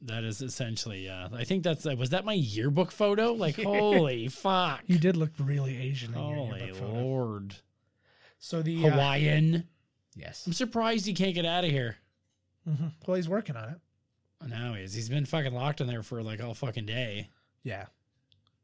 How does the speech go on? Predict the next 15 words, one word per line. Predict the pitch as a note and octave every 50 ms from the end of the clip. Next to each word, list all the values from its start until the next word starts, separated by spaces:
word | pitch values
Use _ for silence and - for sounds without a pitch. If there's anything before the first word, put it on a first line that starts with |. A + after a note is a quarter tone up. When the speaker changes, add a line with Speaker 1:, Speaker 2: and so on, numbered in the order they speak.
| _ _ _ _ _ _ _ _ _ _
Speaker 2:
Well, | - E3 D#3
'cause | - D#3+ D#3
he | G#3+
tried | C#4+ D#4+
to | - D3+ C#3
Speaker 1:
What | A#3+ A#3
Speaker 2:
force | A#3 A3+ A3 A3
Speaker 1:
was | A3 G3 F3
Speaker 2:
it. | E3+
Speaker 1:
the | F3+ F#3+ F#3
real | F3 E3 E3 D#3+ F3 F#3 F#3+ F#3+ G3 F#3 F#3 F#3 D#3+
reason | C#3 D3+ D#3+ D#3+ D#3+ D#3 C#3 C#3+ D3 C#3 C#3
of | C3 A#2 A2+
that | C#3+ C#3 C#3 -
scene? | - - - - D#3 D3 C#3+ C#3 C3 A2+ F#2+ F2 E2+